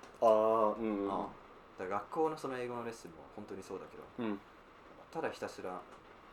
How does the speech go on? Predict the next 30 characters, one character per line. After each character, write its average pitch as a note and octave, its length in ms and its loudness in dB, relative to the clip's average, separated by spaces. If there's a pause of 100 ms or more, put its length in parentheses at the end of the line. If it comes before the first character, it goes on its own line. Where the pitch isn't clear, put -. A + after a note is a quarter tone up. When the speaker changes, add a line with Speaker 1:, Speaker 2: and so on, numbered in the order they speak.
Speaker 2:
他 A2 200 -4
の G#2+ 120 -4
人 G#2+ 180 -6
が F#2 120 -4
話 F#2 220 -6
す E2+ 60 -16
の E2 80 -12
を - 40 -14
聞 D#2+ 140 -14
い F2+ 40 -12 (100)
て、 D#2+ 260 -8
Speaker 1:
う A2 60 -4
ん。 G#2 40 0
Speaker 2:
自 G2+ 180 -4
分 A2 200 -6
が A2 100 -4
話 G#2+ 160 -6
せ G#2 60 0
る F#2 80 -2
時 - 60 -10
間 E2 140 -12
は - 120 -14
多 - 60 -12
分 D#2 100 -14
な D2 60 -14
ん D#2 40 -18
か - 60 -18
三 G2 220 -8
十 F#2+ 120 -12
秒 F2 60 -12